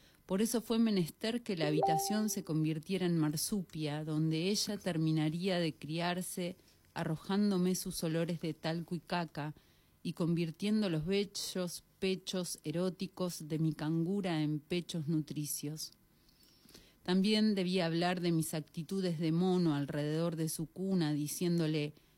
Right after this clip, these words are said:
cara de poto, pero babeante, pero progenitor, pero a sus órdenes. Yo debí escribir ese poema. Espero hacerlo algún día.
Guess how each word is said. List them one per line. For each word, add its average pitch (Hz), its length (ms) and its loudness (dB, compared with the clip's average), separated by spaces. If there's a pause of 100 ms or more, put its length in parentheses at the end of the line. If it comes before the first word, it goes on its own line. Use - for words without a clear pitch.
(120)
cara 156 280 -2
de 151 120 0
poto, 165 540 -4 (560)
pero 151 220 -4
babeante, 151 840 0 (280)
pero 165 220 -4
progenitor, 160 880 0 (420)
pero 170 160 -4
a 156 60 -2
sus - 300 -4
órdenes. 151 720 -2 (500)
Yo 220 180 -4
debí 202 300 2
escribir 170 420 -4
ese 165 240 -2
poema. 151 580 -2 (480)
Espero 190 360 -4
hacerlo 165 420 -4
algún 147 320 -2
día. 135 300 -8